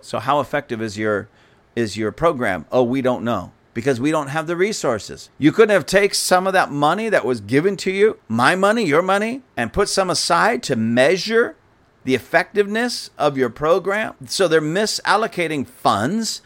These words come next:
they're misusing funds, and now they want more money.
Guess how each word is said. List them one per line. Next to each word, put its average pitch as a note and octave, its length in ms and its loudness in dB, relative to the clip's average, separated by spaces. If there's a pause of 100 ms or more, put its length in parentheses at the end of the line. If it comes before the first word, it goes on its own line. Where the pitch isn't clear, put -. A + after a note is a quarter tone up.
(140)
they're C3 100 -2
misusing C#3 960 -2
funds, D3 840 -2 (100)
and D3+ 100 -4
now F3 160 2
they G#3+ 140 4
want F#3 260 2
more F3 280 2
money. F3 520 -4